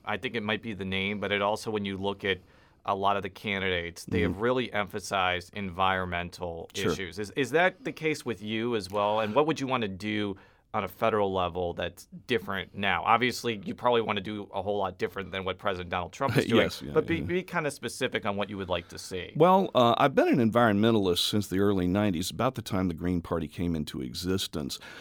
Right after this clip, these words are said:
Speaker 2: Uh, and the way that happened was just I became aware as a result of, uh, the music circles I was running in, of the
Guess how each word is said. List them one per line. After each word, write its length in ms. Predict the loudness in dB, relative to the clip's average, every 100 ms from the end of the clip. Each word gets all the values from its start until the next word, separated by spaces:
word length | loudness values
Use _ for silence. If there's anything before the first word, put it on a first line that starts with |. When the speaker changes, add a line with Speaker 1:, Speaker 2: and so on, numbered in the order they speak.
| -18 -2
Speaker 2:
Uh, 180 | 4 4 4
and 240 | 2 4
the 80 | 2
way 260 | 4 4
that 280 | 6 6 6
happened 500 | 4 0 2 0 2
was 280 | 4 4 2
just 540 | 0 4 4 4 -4 -10 -2
I 180 | 2 2
became 640 | 0 -6 0 4 6 4 2
aware 640 | -2 2 4 6 4 0
as 200 | 0 0
a 40 | 0
result 380 | -2 0 0 -2
of, 260 | -4 -4
uh, 140 | -4 0
the 100 | 4
music 360 | 4 4 0
circles 420 | -4 -4 -4 -4
I 80 | -2
was 240 | -2 -4 -4
running 320 | -4 -4 -6
in, 240 | -6 -10 -10 -18 -18 -6
of 320 | 4 6 4 -2 _ _ _
the 100 | -10